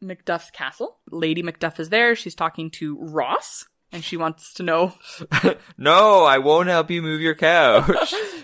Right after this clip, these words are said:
Speaker 1: She wants to know why her husband has left.
Speaker 2: Yeah.
Speaker 1: Um, she doesn't really completely understand that he's going for Scotland's good. Um, she's really upset because she's like, "If he actually cared about me,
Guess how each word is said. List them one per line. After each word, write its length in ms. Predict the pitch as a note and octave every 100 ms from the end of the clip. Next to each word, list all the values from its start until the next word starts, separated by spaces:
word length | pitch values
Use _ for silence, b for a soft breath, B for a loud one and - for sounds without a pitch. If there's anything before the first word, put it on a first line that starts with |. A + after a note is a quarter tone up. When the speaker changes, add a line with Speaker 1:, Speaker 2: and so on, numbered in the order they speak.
| -
Speaker 1:
She 180 | -
wants 220 | A#3 A3+ A3+
to 80 | A#3
know 200 | G#3+ F#3+
why 240 | E3 F3
her 120 | F#3
husband 360 | F3 E3+ E3 D#3+
has 180 | E3 D3+
left. 480 | D3 F#2+ D3+ - A2
Speaker 2:
Yeah. 160 | G2+ - b b -
Speaker 1:
Um, 760 | E3+ E3 D#3 D3+ D3+ D3+ C#3+
she 200 | - -
doesn't 240 | G#3 G#3 A3 E3+
really 240 | E3 E3
completely 440 | F#3 E3+ E3+ D#3+ D3+
understand 600 | D3+ D#3+ - C#3+ B2 D3
that 100 | D3+
he's 200 | E3 D3+
going 360 | D3+ C#3+ C#3+
for 180 | D3 D#3
Scotland's 640 | D#3 - D3+ C#3+ D3+ D3+ D3+
good. 380 | C#3 A#2+ F4 F#4 _ _ _ _ -
Um, 400 | D#3 D3 D3 D3
she's 460 | - - F3 D#3
really 320 | D#3+ F#3 F#3+ F3
upset 400 | - D#3 C#3+ -
because 220 | F3 D#3
she's 180 | - D#3+
like, 200 | D3 D3+
"If 100 | D#3
he 240 | - E3+
actually 380 | - C3+ - E3
cared 300 | D#3 D#3+ D#3+
about 240 | D3+ D3+ D3
me, 360 | D#3 C#3+ D3+